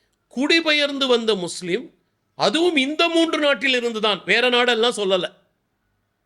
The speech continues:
அதே மாதிரி ஹிந்துவோ, கிறிஸ்டினோ, சீக்கோ, ஜெயினோ, புத்திஸ்டோ, இல்ல,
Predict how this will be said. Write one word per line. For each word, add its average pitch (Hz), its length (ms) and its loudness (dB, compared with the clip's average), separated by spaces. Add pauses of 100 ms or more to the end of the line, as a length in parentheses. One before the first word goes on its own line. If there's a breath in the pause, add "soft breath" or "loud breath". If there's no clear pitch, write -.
(520)
அதே 247 260 2
மாதிரி 302 280 2
ஹிந்துவோ, 247 600 2 (180)
கிறிஸ்டினோ, 226 600 -2 (240)
சீக்கோ, 233 480 -2 (240)
ஜெயினோ, 214 560 0 (200)
புத்திஸ்டோ, 208 840 -2 (440 loud breath)
இல்ல, 233 240 0